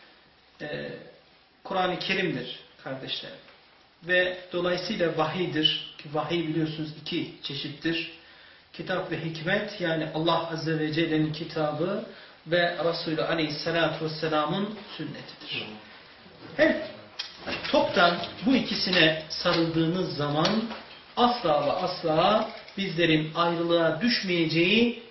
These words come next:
iki şey bırakıyor Allah Resulü Aleyhisselatü Vesselam, ki hadiste geleceği üzere bu da Allah'ın Azze ve Celle'nin kitabı Kur'an-ı Kerim ve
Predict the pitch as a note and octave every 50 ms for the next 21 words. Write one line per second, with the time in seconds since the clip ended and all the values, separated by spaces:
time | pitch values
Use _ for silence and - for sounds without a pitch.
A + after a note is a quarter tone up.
0 | - - F#3 - - F3+ - - A3+ G#3+ E3 D#3 D#3 D3+ C#3+ - - D#3 D3 C#3+
1 | C#3 - - - - D#3+ D#3+ D#3+ D3+ D3+ D3+ - - - D#3 D3+ C3+ - D3+ D3
2 | C#3+ C#3 - - - D3 C#3+ D3 C#3+ - - D3 C#3 - - D#3 D#3 F3 G3+ G#3+
3 | G#3+ G#3+ - - - - E3 D3 D#3 D3+ D3 - - - D3+ C#3+ C#3+ D3 C#3+ C#3
4 | C#3+ E3+ E3 D3+ C#3+ C3 C3+ F#3 G3+ A3 A3+ - - - - - - - - -
5 | E3+ D#3+ D#3 D#3+ F3+ G3+ A3 A#3 - - - - - - - F3 E3+ E3 D#3 D3+
6 | D3+ D3+ D3 - F3 F3+ E3+ D3 - - - - - D#3 D3 - D#3+ D#3+ D3+ D3+
7 | D3 C#3 C3+ E3+ E3+ D3+ D3+ D3+ D3 C#3+ C3+ C3 C3 - - - D3+ - D#3+ D3+
8 | D3+ D3+ D3 C#3+ D3 - - - C#3+ D3 C#3+ C#3 C#3 - D3+ C#3 D#3 F#3+ G#3 G#3+
9 | B3 B3 - - - - F#3+ F#3+ F#3+ F#3+ -